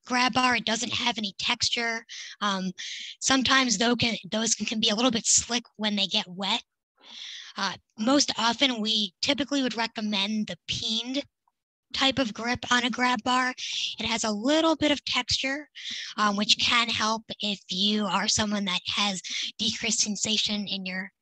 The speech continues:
in your hands or your fingers. Um, a lot of times we recommend, uh, you know, if you're holding onto a grab bar, you might feel safer having two hands on the bar, um, and it just gives you that kind of extra texture,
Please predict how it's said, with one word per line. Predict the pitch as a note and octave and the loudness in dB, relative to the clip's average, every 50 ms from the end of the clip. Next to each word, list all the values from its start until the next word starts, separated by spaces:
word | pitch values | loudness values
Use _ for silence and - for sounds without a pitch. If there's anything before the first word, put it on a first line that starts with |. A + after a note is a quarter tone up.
| _ _ - | _ _ -4
in | G3+ G3 | -2 0
your | F3+ F3+ | 0 0
hands | F#3+ - B3 A#3 A3+ A#3 A3+ A3+ G#3+ | 0 2 4 4 4 4 4 4 2
or | F#3 | 2
your | E3 F3 | 0 -4
fingers. | - - - C4 B3+ B3+ B3+ B3 C#4+ D4+ - - - - _ _ _ _ _ _ _ _ _ _ _ _ _ - - - - - - - - - - - - - _ _ - | -4 -2 0 0 0 0 0 2 2 4 4 2 2 -2 _ _ _ _ _ _ _ _ _ _ _ _ _ -20 -20 -18 -16 -16 -16 -16 -18 -18 -20 -20 -20 -20 _ _ -2
Um, | G#3 G#3 G#3 | 0 2 2
a | G#3 G#3 | 2 2
lot | A3 A#3 A#3 | 2 2 0
of | A3+ - | 0 -2
times | - - B3 A#3+ A3+ A3+ A3 - - | -2 -2 0 0 0 -2 -6 -8 -8
we | G#3+ A3 A3 A3 G3 | -6 -4 -4 -4 -2
recommend, | A3 G#3+ G#3+ - G#3+ G#3+ A3 G#3+ G#3+ G#3+ G#3 G#3+ A3 G3+ - - - | -4 -4 -4 -4 -4 -2 0 0 0 0 0 0 -2 -2 -4 -4 -2
uh, | G#3 G3 F#3+ F#3 F#3+ - - - - - - | -2 -2 -2 -4 -6 -10 -14 -18 -18 -12 -6
you | - G#3+ | -2 0
know, | G#3 G3+ G3 | 0 0 0
if | F#3 G3 | 0 -2
you're | G3+ G3 F#3+ F#3+ - - | -4 -4 -4 -6 -6 -2
holding | - B3+ A3+ A#3+ A3+ | 0 0 2 2 2
onto | G#3+ A3 G#3+ B3 | 2 2 2 0
a | A#3 G#3 | 0 -2
grab | - G#3 A3 G#3+ G#3+ A3 - | -2 0 2 2 2 2 0
bar, | - G#3+ G#3+ G#3+ G#3+ G#3+ - - - - - - | -2 -2 0 0 0 -2 -4 -6 -6 -6 -8 -6
you | - G3+ | -4 -2
might | G#3 F#3+ - | -2 -2 -2
feel | - A3+ G3+ | -2 -2 0
safer | G#3+ - - A3+ G#3+ - G#3+ G3+ | 2 2 4 2 2 0 0 -2
having | G3 - A3 G3+ G3 G3 F#3 - | -2 -2 -2 -2 -2 -4 -4 -4
two | - - C4 | -2 -2 -2
hands | B3 A#3+ A#3+ A#3+ A#3+ A#3+ A#3 | 0 0 0 0 0 0 -2
on | A#3+ A#3 A3+ | -2 -2 -4
the | A#3+ | -6
bar, | G#3+ A#3+ A#3+ A#3+ A#3 B3 B3+ C4+ C4 - - - - - - - - - - | -4 -2 0 0 0 -2 -4 -6 -10 -14 -14 -12 -10 -8 -8 -8 -8 -4 -2
um, | G#3+ G#3 G3+ G3 F#3+ F#3+ | 0 2 2 2 2 2
and | G3+ G3 | 2 2
it | G3+ - | 2 2
just | A#3+ - - | 2 2 2
gives | - B3 A3+ A#3+ | 2 4 4 4
you | A#3 | 4
that | A3 G#3 G#3 | 2 0 -2
kind | - - G#3 F3+ | -4 -4 -6 -6
of | F#3 E3 - - | -6 -8 -4 0
extra | - A3 - - - - A3+ G#3+ G3+ G3+ G3 F#3+ - _ _ _ _ _ _ _ _ _ _ _ _ _ _ _ _ _ _ _ _ _ _ _ _ _ _ _ _ _ _ _ _ - A#3+ A#3+ | 0 2 4 4 2 4 2 2 2 2 2 0 -2 _ _ _ _ _ _ _ _ _ _ _ _ _ _ _ _ _ _ _ _ _ _ _ _ _ _ _ _ _ _ _ _ -12 -4 -2
texture, | - - B3 A#3 - - - - A3 F#3+ F#3+ F#3 G3 | 0 2 2 2 2 0 -2 -2 -6 -8 -8 -8 -10